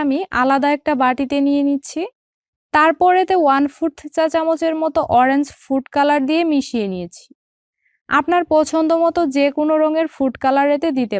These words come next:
পারেন, আবার চাইলে ফুড কালার ছাড়াও এমনিতেই বানিয়ে নিতে পারেন। আচ্ছা, আমার পিঠার গুলাটা একদম রেডি হয়ে গেছে। এবার প্যানে এক টেবিল চামচের মতো তেল দিয়ে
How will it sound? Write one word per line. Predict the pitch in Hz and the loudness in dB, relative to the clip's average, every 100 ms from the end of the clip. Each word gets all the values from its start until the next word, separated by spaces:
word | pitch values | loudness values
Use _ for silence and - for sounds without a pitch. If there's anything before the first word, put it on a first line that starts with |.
| 180 | -6
পারেন, | 170 175 196 _ _ _ _ | -8 -8 -14 _ _ _ _
আবার | - 302 349 339 | 0 2 2 2
চাইলে | 370 370 - | 0 0 0
ফুড | 294 285 | -4 -2
কালার | 302 320 339 - | -2 0 0 -4
ছাড়াও | 247 240 247 320 311 | -2 0 2 0 0
এমনিতেই | 262 262 262 302 277 | 0 0 0 -2 0
বানিয়ে | 233 220 208 185 | -2 -2 -4 -6
নিতে | 175 175 | -10 -10
পারেন। | 170 165 185 196 _ _ _ _ - | -8 -8 -10 -16 _ _ _ _ -4
আচ্ছা, | 277 277 277 | -4 0 0
আমার | 285 320 311 | 2 0 0
পিঠার | 320 294 330 302 | -2 0 -2 0
গুলাটা | 330 320 320 349 285 | 0 0 0 0 0
একদম | 247 302 302 | 0 0 0
রেডি | 254 233 220 | 0 0 -2
হয়ে | 214 185 | -4 -6
গেছে। | 180 175 - 240 - _ - - - - 285 | -8 -14 -20 -20 -20 _ -4 -2 -2 0 2
এবার | 320 330 320 | 2 2 2
প্যানে | 311 320 311 | 0 2 2
এক | 285 - | 0 -2
টেবিল | 311 311 302 | -2 -2 -2
চামচের | 320 320 311 330 330 | -2 -2 -2 -2 -2
মতো | 320 339 - | -2 -4 -2
তেল | 285 294 294 | 0 0 0
দিয়ে | 294 | 0